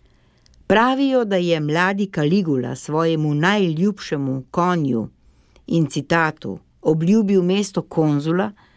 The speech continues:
ko bo postal cesar. Spoznala sem že nekaj konzulov, zato mi lahko verjameš, ko ti pravim, da bi bil konj prava pridobitev. Če je konj lahko rimski konzul,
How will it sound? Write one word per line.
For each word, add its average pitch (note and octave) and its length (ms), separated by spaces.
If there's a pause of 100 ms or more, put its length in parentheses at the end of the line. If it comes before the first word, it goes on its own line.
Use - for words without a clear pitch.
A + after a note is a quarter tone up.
(240)
ko G#3 120
bo F#3+ 140
postal F3 460
cesar. - 520 (1120)
Spoznala E3 540
sem E3 200
že F3 120
nekaj G#3+ 300
konzulov, C#3+ 640 (300)
zato G3 320
mi A3+ 100
lahko F#3+ 280
verjameš, F#3 560
ko D#3+ 120
ti D3 120
pravim, F3+ 460 (460)
da F#3 120
bi F3 120
bil F#3+ 180
konj A3 500 (260)
prava F3 460
pridobitev. C#3+ 760 (1120)
Če E3 180
je C#3 120
konj A#3 520
lahko F#3 380
rimski G3 400
konzul, C3+ 600